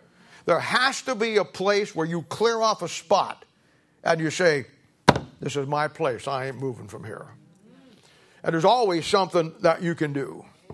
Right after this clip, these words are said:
And when you follow wisdom and make good choices, it makes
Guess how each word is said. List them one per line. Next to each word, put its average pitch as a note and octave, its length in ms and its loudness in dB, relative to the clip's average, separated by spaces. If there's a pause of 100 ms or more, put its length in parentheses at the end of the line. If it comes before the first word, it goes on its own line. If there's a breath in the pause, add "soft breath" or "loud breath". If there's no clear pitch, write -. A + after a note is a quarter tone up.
(1040 loud breath)
And D#3 140 4
when F3 100 2
you G3 120 -2
follow G3+ 440 4
wisdom G3+ 460 2
and D#3+ 160 -2
make F3 240 0
good F3 180 0
choices, G3 540 0
it E3+ 120 0
makes F3+ 380 -2